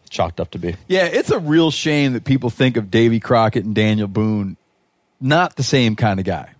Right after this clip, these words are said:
Speaker 1: Mm-hmm.
Speaker 2: So, reason I bring that up, he's hunting the Sam Houston National Forest, public lands for whitetails, and he says,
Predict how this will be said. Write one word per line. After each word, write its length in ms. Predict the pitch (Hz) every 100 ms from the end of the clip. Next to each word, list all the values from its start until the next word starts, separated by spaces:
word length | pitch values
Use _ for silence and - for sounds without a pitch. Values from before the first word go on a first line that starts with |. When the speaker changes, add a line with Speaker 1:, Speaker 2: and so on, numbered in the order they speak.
| -
Speaker 1:
Mm-hmm. 260 | 85 82 82 _ _ _ _ _ _ _
Speaker 2:
So, 440 | - - 185 151 -
reason 220 | 175 175
I 60 | 165
bring 180 | 143 143
that 140 | 131
up, 260 | 113 - 147
he's 220 | 165 143
hunting 260 | 175 190 170
the 100 | 127
Sam 400 | - 165 185 170
Houston 460 | 151 156 147 147
National 420 | 123 120 117 123
Forest, 360 | 107 117 95 104
public 260 | 127 120 120
lands 280 | 113 107 101
for 100 | 110
whitetails, 680 | 104 101 90 101 92 95
and 80 | 104
he 120 | 110 123
says, 480 | 135 113 101 -